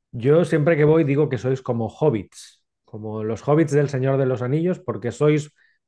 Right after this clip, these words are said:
de estatura es medianamente bajito la gente y coméis a todas horas, pero a todas horas, siempre estáis comiendo, siempre, siempre, siempre. Yo recuerdo en la vez que estuve allí en, en Sucre,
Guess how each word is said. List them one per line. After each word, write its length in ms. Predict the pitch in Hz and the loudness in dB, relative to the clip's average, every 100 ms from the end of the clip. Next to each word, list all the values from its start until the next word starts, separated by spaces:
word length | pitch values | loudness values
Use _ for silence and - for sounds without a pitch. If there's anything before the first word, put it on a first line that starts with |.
| - | -10
de 100 | 127 | -4
estatura 420 | 127 170 160 190 190 | -2 0 4 6 6
es 100 | 170 | 4
medianamente 640 | 175 175 170 170 156 165 | 2 2 2 0 2 2
bajito 560 | 156 147 202 196 196 202 | 2 0 -2 0 -2 -2
la 180 | 120 | -6
gente 460 | - 156 170 - - _ _ _ _ - | -4 -6 -4 -8 -10 _ _ _ _ -6
y 120 | 160 | -2
coméis 340 | 165 165 175 180 | 2 4 2 2
a 60 | |
todas 320 | - 127 110 95 | 2 0 -2 -8
horas, 360 | 90 - _ _ _ - | -14 -18 _ _ _ -2
pero 160 | 123 | 0
a 80 | 127 | 2
todas 340 | 160 135 113 | 2 2 -2
horas, 240 | 95 90 - | -10 -16 -4
siempre 280 | 165 147 113 | -2 -2 -4
estáis 280 | - 95 | -10 -14
comiendo, 400 | - 90 90 90 95 | -12 -10 -10 -12 -2
siempre, 380 | 185 156 110 | 0 2 -2
siempre, 340 | 104 104 92 92 | -6 -8 -10 -12
siempre. 480 | - 87 90 92 - _ - - _ _ - | -14 -14 -16 -20 -20 _ -20 -20 _ _ -4
Yo 160 | 120 170 | 2 4
recuerdo 520 | 175 147 165 170 175 | 2 4 4 6 6
en 580 | 147 135 127 117 113 117 | 6 4 0 -2 -4 -4
la 220 | 135 123 | -2 0
vez 160 | 131 143 | 0 0
que 100 | 160 | -2
estuve 260 | 147 147 127 | 2 2 4
allí 220 | 127 139 | 2 2
en, 380 | 120 113 107 - | 0 -4 -8 -12
en 180 | 110 104 | -12 -8
Sucre, 460 | 147 147 180 - | -4 -2 -2 -4